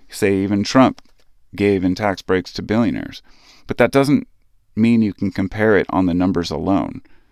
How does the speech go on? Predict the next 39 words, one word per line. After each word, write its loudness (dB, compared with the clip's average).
Tax -2
rates -2
are 2
very 4
high -4
for -8
billionaires. -8
I'm -2
not -2
a -6
person -4
who -4
studies -2
tax -6
law. -2
I -4
don't 0
understand 0
all 0
the -4
details -4
and -4
intricacies -4
and -2
inner -2
workings -2
and -6
subtleties -4
and 4
nuances 4
about -2
how 0
these -6
things -4
work, 2
and 0
neither 2
do -2
you. -2